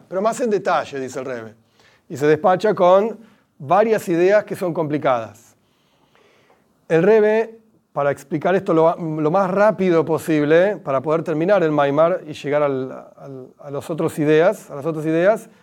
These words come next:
el Rebbe explica básicamente lo siguiente. La palabra Vaeshanan suma quinientos quince,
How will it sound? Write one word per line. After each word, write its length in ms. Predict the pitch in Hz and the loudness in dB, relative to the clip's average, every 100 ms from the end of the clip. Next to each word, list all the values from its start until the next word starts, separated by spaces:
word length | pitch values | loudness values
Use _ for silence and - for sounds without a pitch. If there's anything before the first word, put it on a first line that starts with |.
| _ _ | _ _
el 80 | 151 | 2
Rebbe 180 | 190 254 | 2 2
explica 360 | - 202 180 185 | -2 -6 -2 0
básicamente 440 | 180 170 175 175 | -2 -4 -4 -2
lo 80 | 165 | -4
siguiente. 380 | 143 135 113 131 | -4 -4 -6 -8
La 100 | 127 | -2
palabra 240 | 180 220 | 2 2
Vaeshanan 640 | 185 160 - 202 208 196 | 0 -2 -4 -2 -2 -2
suma 560 | 185 208 196 202 208 202 | -4 -4 0 0 -2 -6
quinientos 600 | - 175 156 175 185 196 | -16 -6 -4 -4 -4 -8
quince, 520 | - 170 127 117 139 | -6 -8 -8 -10 -20